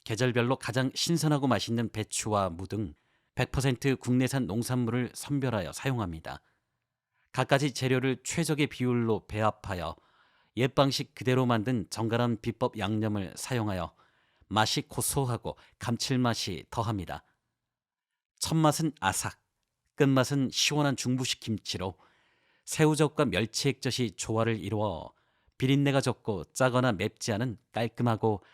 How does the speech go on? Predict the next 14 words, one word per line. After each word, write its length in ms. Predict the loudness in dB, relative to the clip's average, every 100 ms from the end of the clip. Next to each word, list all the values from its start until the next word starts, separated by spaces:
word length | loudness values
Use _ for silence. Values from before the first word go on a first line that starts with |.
| -20
담백한 420 | -4 0 0 0 0
맛을 320 | 0 -2 -6
자랑합니다. 680 | -2 -2 -2 -4 -8 -10 -14 _ _ _ _ _ _ _ _ _ _
특히 260 | -4 0 0
국내산 440 | 2 4 4 2
사과로 440 | -2 0 2 2 0
단맛을 500 | -2 -2 -2 -2 -4
내 280 | -4 -8 -14 _ _ _ _
더욱 280 | 0 0 0
건강하게 520 | 0 0 2 0 -2
만들었으며 640 | -2 -2 -4 -6 -6 -8 -10 -12 _ _ _ _ _ -6
익을수록 600 | 2 2 4 2 0 -4
더하는 480 | -6 0 2 2 -2
감칠맛으로 840 | -4 -6 -4 -2 0 0 -2 -6